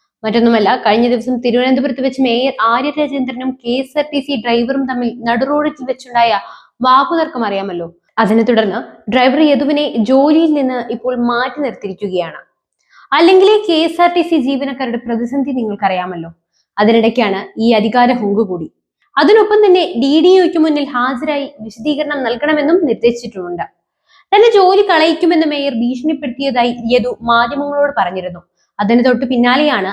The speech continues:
ഈ നീക്കം. തനിക്ക് മനഃപൂർവ്വം മേയർ നാണം കെടുത്തേണ്ട കാര്യമില്ല, പക്ഷെ മേയർ എല്ലാവരുടെയും മുന്നിലും എന്നെ നാണം കെടുത്തിക്കൊണ്ടിരിക്കുകയാണ്. മനുഷ്യാവകാശ കമ്മീഷനിലടക്കം കേസ് നൽകുമെന്നും യദു പറഞ്ഞു. യദുവിന്റെ വാക്കുകളൊന്ന് കേട്ടു നോക്കാം. ഞാനൊരു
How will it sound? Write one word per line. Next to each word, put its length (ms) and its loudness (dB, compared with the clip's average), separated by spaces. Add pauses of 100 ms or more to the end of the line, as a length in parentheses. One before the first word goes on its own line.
(140)
ഈ 120 0
നീക്കം. 260 -6 (500)
തനിക്ക് 300 6
മനഃപൂർവ്വം 520 4
മേയർ 380 0
നാണം 320 -2
കെടുത്തേണ്ട 420 -4
കാര്യമില്ല, 400 -4 (260)
പക്ഷെ 280 -6
മേയർ 240 0 (140)
എല്ലാവരുടെയും 580 2
മുന്നിലും 280 0 (180)
എന്നെ 200 0
നാണം 280 0
കെടുത്തിക്കൊണ്ടിരിക്കുകയാണ്. 920 -6 (560)
മനുഷ്യാവകാശ 600 2
കമ്മീഷനിലടക്കം 720 0 (100)
കേസ് 280 0
നൽകുമെന്നും 520 -2
യദു 160 -2
പറഞ്ഞു. 240 -6 (460)
യദുവിന്റെ 320 2 (140)
വാക്കുകളൊന്ന് 600 0
കേട്ടു 240 -10
നോക്കാം. 240 -14 (600)
ഞാനൊരു 280 4